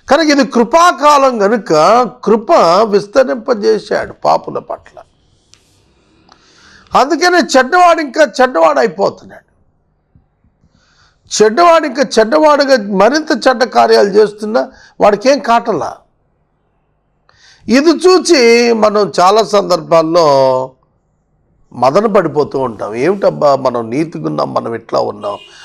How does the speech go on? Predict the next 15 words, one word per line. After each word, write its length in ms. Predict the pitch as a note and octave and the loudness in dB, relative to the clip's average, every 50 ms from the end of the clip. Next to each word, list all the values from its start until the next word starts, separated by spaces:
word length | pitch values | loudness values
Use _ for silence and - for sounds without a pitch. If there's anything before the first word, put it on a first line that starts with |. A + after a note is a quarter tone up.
| - - - | -18 -6 -2
అవినీతి 440 | A#2+ C#3 E3 G3+ A#3+ C#4 C#4 A#3+ C#4 | -2 0 0 0 0 0 0 0 -2
పరులేంటి 540 | G#3+ C4+ B3 A3+ G#3+ A3 G#3+ G#3 E3+ F3 G3 | 0 0 0 0 2 2 0 0 0 -2 -4
ఇట్లా 240 | E3 C3+ - F#3 F#3 | -4 -4 -2 -4 -2
తయారైపోయారు?" 1040 | D3 F3+ F3 E3+ E3+ F3 E3+ D#3+ D3 C#3 A#2+ - - C#3 B2+ B2+ A#2+ - A#2 A#2 A#2+ | 0 0 0 2 2 0 0 0 -2 -4 -6 -8 -8 -8 -6 -6 -6 -6 -8 -8 -8
అని 160 | C#3 D#3+ E3 | -8 -6 -6
అనిపిస్తుంది. 640 | D3 A#2+ A#2 A2 - A2 G2+ - _ _ _ A#2+ _ _ _ _ _ _ _ _ _ _ _ _ _ _ _ _ _ _ _ _ _ _ _ _ _ _ _ _ _ _ _ _ _ - | -8 -8 -10 _ -20 -20 -20 -20 _ _ _ -20 _ _ _ _ _ _ _ _ _ _ _ _ _ _ _ _ _ _ _ _ _ _ _ _ _ _ _ _ _ _ _ _ _ -8
కానీ 220 | - D3 D3+ C#3+ C3+ | -4 -2 -2 -2 -2
తీర్పు 440 | C#3 - - A3+ C4 B3 G#3 C4 A#3+ | -8 -4 -2 -2 -2 -2 -2 -4 -2
దినం 280 | E3 E3 D3 D3 D3 | -2 -2 -2 -2 -4
ఉన్నది, 480 | C#3 C3 B2 B2 A#2+ A2 A#2 D3+ F#3+ - | -4 -6 -6 -8 -8 -8 -8 -8 -8 -10
దాన్ని 360 | F3+ D3 C3 B2+ B2+ A#2+ B2 | -8 -8 -8 -8 -6 -8 -10
మనం 300 | A#2+ A#2+ A#2+ A2+ A2+ A2 | -6 -6 -6 -6 -4 -6
ఎవరు 280 | A2+ A2+ A#2+ C3 C3 B2 | -6 -4 -4 -4 -4 -6
మరిచిపోకూడదు. 960 | A#2 A2 A2 G#2+ G#2+ - - - _ _ - - - _ - - - _ - _ _ _ _ _ _ _ _ _ _ _ _ _ _ _ _ _ _ _ _ _ _ _ _ _ _ _ _ _ _ _ _ _ _ _ _ _ _ _ _ - - B3 | -6 -6 -8 -10 -10 -14 -20 -20 _ _ -20 -20 -20 _ -20 -20 -20 _ -20 _ _ _ _ _ _ _ _ _ _ _ _ _ _ _ _ _ _ _ _ _ _ _ _ _ _ _ _ _ _ _ _ _ _ _ _ _ _ _ _ -4 0 2
చూడండి, 640 | C#4+ C#4+ C4+ A3+ F3 D3+ C3+ C#3 E3+ B3+ F#4 - | 4 4 4 2 0 0 -2 -4 -4 -4 -8 -12